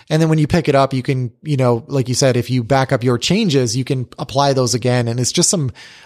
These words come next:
uh, like, files that you just store to your computer. That's basically a backup,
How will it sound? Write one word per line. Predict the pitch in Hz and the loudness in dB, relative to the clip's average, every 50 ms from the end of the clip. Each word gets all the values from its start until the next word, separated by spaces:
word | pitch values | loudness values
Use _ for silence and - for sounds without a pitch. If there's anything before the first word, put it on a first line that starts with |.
| - _ - | -14 _ -2
uh, | 135 131 131 127 | 0 2 2 2
like, | 123 131 127 | 2 0 -2
files | - - - 135 135 147 147 139 127 123 117 113 - - - - _ - | -2 -2 0 0 2 2 2 2 2 0 0 0 -2 -2 -4 -6 _ -4
that | 127 127 127 123 127 | 0 0 0 0 0
you | 127 131 127 | -2 0 0
just | 113 123 - | 2 0 2
store | - - 131 127 123 | 2 2 2 2 2
to | 120 | 2
your | 117 110 | 0 0
computer. | - 120 113 - 127 123 113 117 113 | -2 -4 -4 -2 0 0 2 0 0
That's | 107 117 110 - - - | 0 -2 -2 0 -2 0
basically | - 123 113 - 120 - 123 113 | 0 0 0 0 0 0 0 0
a | 110 101 | 0 0
backup, | 104 107 110 107 - 113 117 120 - | 0 -2 -2 -2 -4 -6 -6 -8 -10